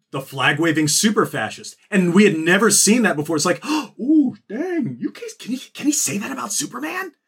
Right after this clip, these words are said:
<laughs> You know? And, and the fact that it was just, like, the way he dug into it and,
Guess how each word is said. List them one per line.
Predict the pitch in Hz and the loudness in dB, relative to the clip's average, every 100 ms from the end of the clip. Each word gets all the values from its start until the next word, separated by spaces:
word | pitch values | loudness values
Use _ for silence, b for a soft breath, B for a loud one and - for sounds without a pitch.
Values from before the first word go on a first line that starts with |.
| b 160 143 - | b -20 -14 -6
<laughs> | - - - _ - 151 - | -6 -8 -18 _ -16 -14 -4
You | 160 - | -4 -2
know? | 156 - 143 151 _ _ _ b b b b | -8 -10 -16 -20 _ _ _ b b b b
And, | 151 147 147 143 139 _ _ _ - | -2 2 4 2 -2 _ _ _ -6
and | 170 | -2
the | 151 | 0
fact | 185 202 | 2 2
that | 185 | 2
it | 165 | 2
was | 147 | 0
just, | - 147 - - - _ | -2 -2 0 -2 -4 _
like, | 151 131 - _ _ _ _ _ | -8 -8 -10 _ _ _ _ _
the | 139 | -6
way | 123 147 175 | -2 2 2
he | 160 117 | 0 -6
dug | 104 156 135 | 0 0 2
into | 156 190 113 | -2 -2 -6
it | - | -6
and, | 151 156 147 - | 0 2 2 -2